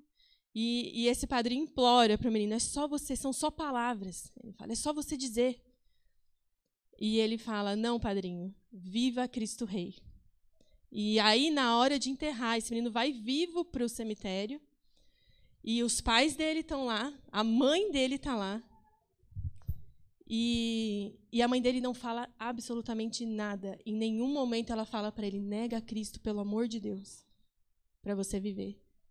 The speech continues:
Ela olha pro filho com muito carinho. Vou até chorar.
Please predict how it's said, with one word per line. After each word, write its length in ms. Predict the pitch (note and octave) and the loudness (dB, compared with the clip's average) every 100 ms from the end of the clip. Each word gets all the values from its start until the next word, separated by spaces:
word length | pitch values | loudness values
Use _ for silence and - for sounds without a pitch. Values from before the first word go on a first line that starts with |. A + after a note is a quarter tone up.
| _ _ _ | _ _ _
Ela 300 | G#3 G#3 G3+ | 0 2 4
olha 200 | G#3+ A#3+ | 4 2
pro 140 | A#3+ A#3+ | 0 -2
filho 220 | A#3+ A3+ | -2 -2
com 120 | A#3+ | -2
muito 480 | A3+ B3 D4+ F4 - | 2 2 2 0 -2
carinho. 480 | C#4 C4+ A#3+ B3 C#4+ - - _ _ _ _ _ _ _ - - | -2 0 -2 -4 -6 -12 -20 _ _ _ _ _ _ _ -20 -16
Vou 100 | G#3+ | -12
até 260 | B3 - D#4+ | -10 -10 -12
chorar. 360 | - F4+ - | -12 -14 -16